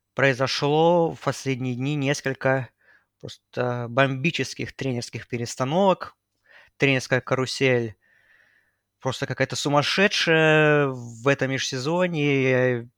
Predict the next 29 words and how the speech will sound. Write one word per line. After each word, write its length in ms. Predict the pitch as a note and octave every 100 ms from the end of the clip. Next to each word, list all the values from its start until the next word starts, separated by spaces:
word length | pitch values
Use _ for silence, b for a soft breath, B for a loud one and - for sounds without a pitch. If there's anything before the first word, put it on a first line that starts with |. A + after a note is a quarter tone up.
| -
Все 160 | -
только 420 | C#3 C#3 - C#3+ A2+
<laughs> 40 |
начинается, 920 | E3+ - D#3 C#3 F3 A#3 - - A#2 B B E3+ -
с 100 | -
учетом 320 | - C3+ B2+
того, 540 | C#3+ C3 C3+ C3 A#2+ - _
что 240 | G#3 - B2
происходит 480 | B2 B2+ - B2
вообще 200 | B2 -
в 20 | B2+
мире 160 | B2+
студенческого 480 | A#2 B2 B2 - B2+
футбола. 520 | - B2+ D#3 G#3 F#3+ B B B _ _ _ _ _ _ _ _ -
И 840 | D#3 D3 D3+ C#3+ C3+ B2+ B2 A#2+ -
поэтому, 600 | C3+ F3+ E3 D3 C#3+ B2+ _ _ _ _ _ _ _ _ _ _ - -
э, 180 | C3 B2
я 420 | A#2 A#2+ A#2 G#2+ _
сегодня 400 | - - B2+ A#2+
один, 520 | A2+ B2 F3+ E3+ C#3 - -
Андрей 340 | B2 A#2 A#2
Жиркой 400 | A2 - A2+ A2+ - -
сегодня 300 | - A2+ A2+
с 100 | C#3
вами. 320 | G3 A#3 A3+ B B B B -
Э, 420 | - C3+ B2+ B2
Саша 320 | - C3+ -
Ноник 260 | B2 A#2+ -
отдыхает 680 | A#2 B2 - A#2+ A2 A2+